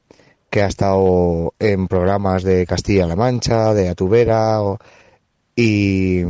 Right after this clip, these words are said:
y por la noche lo que he dicho antes, París de Noia y el D J. El día siete, como bien decía, pues tenemos la, la paella,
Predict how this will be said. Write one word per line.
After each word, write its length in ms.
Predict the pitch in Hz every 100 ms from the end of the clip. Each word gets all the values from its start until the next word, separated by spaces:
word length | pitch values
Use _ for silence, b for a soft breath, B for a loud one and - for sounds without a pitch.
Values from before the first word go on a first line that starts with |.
| -
y 100 | 120
por 140 | 98
la 80 | 92
noche 260 | 92 98 104
lo 100 | 92
que 80 | 92
he 40 |
dicho 220 | 90 -
antes, 220 | 85 85
París 240 | - 92 92
de 80 | 92
Noia 380 | 95 117 143
y 120 | 156 104
el 100 | 92
D 80 | 90
J. 320 | 87 82 - B B B B -
El 120 | 101
día 120 | 104
siete, 260 | - 104 98
como 280 | 101 98
bien 140 | 95 101
decía, 400 | 101 - 120 123
pues 180 | - 95
tenemos 300 | 92 92 92
la, 540 | 87 85 85 85 85
la 140 | 82 87
paella, 480 | 92 95 95 90